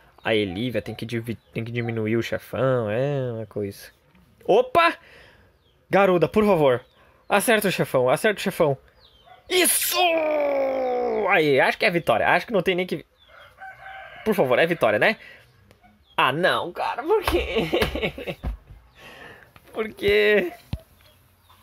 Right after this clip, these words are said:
Acho que ela não, ela não tá recuperando vida, cara. Isso é muito triste. Isso é muito triste mesmo.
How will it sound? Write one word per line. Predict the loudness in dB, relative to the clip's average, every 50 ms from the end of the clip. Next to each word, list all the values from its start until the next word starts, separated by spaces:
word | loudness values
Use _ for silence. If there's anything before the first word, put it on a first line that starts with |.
| -16 -16 -14 _
Acho | -2 0 0 0 0 2
que | 2
ela | 2 4 2
não, | 2 0 -2 -2 0
ela | 2 2 2 2
não | 0 0 0
tá | 0 0
recuperando | 0 0 -2 -2 0 0 2 2 2 0 -2
vida, | -4 -4 -8 -8 -8 -4 -4 -4
cara. | -6 -4 -4 -2 -2 -2 -2
Isso | -2 -4 -4
é | -4
muito | -4 -6 -8 -10 _ _ _
triste. | -2 -2 -2 -2 -6 -10 -12 -12 -12 -14 -14 _ _ _ _ _ _ _ _ _ _ _ _ -18
Isso | -14 -8 -6 -6
é | -4
muito | -4 -6 -4 -2 0 2 2 2 0 -2 -4 -8
triste | -8 -6 -6 -8 -8 -8 -8 -6
mesmo. | -4 -2 -2 -2 -4 -6 -12